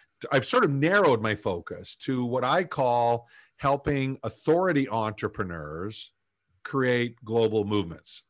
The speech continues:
seven, eight figure businesses around their calling, their mission, and legacy. Um, I still like, uh, helping entrepreneurs make money,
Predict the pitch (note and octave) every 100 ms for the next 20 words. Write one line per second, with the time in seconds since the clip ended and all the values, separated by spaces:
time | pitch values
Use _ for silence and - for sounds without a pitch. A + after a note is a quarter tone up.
0 | _ - B2 A2+ A#2 G#2+ A2 - A2 G#2+
1 | G#2 G2 G2+ F#2+ G#2 F#2+ - - _ _
2 | G2+ G2 G#2+ A2+ A2 G#2+ G#2+ G2 G2+ F#2
3 | - G#2 G2+ F#2+ F#2 F#2 F2+ F#2 - F2+
4 | F2 F2 _ _ F#2 F2+ F#2 F2 F2+ -
5 | D2+ - _ - _ - G2 F2+ F2 E2+
6 | G2 F#2 D3+ C3+ C3+ C3 _ - A#2+ A2+
7 | B2+ A#2 A#2+ B2 - B2 A#2+ A#2 A2 B2
8 | C3+ E3+